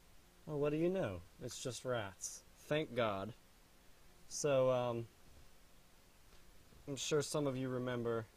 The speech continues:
a previous vlog that I did featuring these rats so nice you'd think they were mice.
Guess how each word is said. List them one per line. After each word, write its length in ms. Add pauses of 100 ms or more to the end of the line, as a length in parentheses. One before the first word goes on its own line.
(480)
a 60
previous 640 (100)
vlog 1080
that 160
I 80
did 400 (680)
featuring 680 (720)
these 480 (420)
rats 420
so 200
nice 400
you'd 120
think 280
they 100
were 140
mice. 640